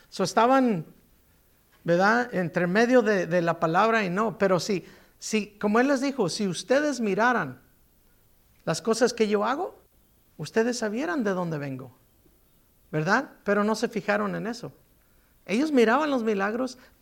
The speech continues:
Enfrente de ellos, ¿qué hacía? Una vez en una sinagoga donde estaban todos,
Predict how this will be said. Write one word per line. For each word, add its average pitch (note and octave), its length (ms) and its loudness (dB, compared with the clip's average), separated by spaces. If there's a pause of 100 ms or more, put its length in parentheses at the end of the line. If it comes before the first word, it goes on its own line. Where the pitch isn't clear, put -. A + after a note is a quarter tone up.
(120)
Enfrente D4+ 840 0 (180)
de G3 260 2
ellos, D4+ 320 0
¿qué C4+ 100 2
hacía? B3 460 4
Una B3+ 200 4
vez C#4 240 2
en A#3+ 120 2
una C#4 180 2
sinagoga A#3+ 640 0
donde F3 220 -2
estaban C4+ 360 -2
todos, C#4+ 400 -2